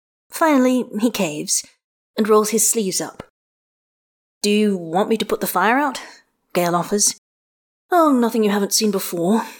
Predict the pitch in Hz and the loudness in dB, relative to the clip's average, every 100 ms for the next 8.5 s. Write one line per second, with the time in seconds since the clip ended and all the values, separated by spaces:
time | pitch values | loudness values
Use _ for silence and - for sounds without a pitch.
0 | - 175 - 170 160 165 165 - 180 180 | -12 -6 -2 -2 -2 -2 -2 -2 -4 -6
1 | - - _ _ _ _ _ _ _ _ | -10 -14 _ _ _ _ _ _ _ _
2 | _ _ 233 269 392 453 381 330 285 254 | _ _ 2 4 6 4 4 6 4 4
3 | 220 254 233 - 208 196 185 160 - 180 | 2 2 2 2 2 2 -2 -4 -2 0
4 | 180 175 170 170 185 _ _ _ _ 175 | 0 2 2 0 -4 _ _ _ _ -4
5 | 180 196 196 208 208 220 214 220 220 - | 0 2 2 2 4 4 4 4 2 0
6 | 262 269 - 302 302 - - - _ _ | -2 0 0 0 0 -2 -14 -20 _ _
7 | 349 392 262 165 - - - 285 240 240 | -2 2 2 0 -4 -6 -6 0 2 2
8 | 233 - 226 - - | 2 -2 -4 -8 -12